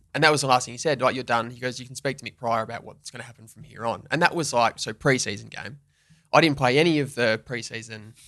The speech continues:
after that. I didn't play until round five of two thousand and thirteen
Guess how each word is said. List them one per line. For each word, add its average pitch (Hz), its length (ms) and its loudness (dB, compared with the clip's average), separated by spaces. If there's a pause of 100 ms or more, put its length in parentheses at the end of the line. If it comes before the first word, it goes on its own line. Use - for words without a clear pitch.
after - 280 -2
that. 95 260 -8 (500)
I 139 60 6
didn't 147 200 2
play 127 200 4
until 123 240 -4
round 120 300 0
five 123 420 4
of 113 140 -4
two 131 100 -6
thousand 117 300 2
and 110 100 -10
thirteen 113 600 -2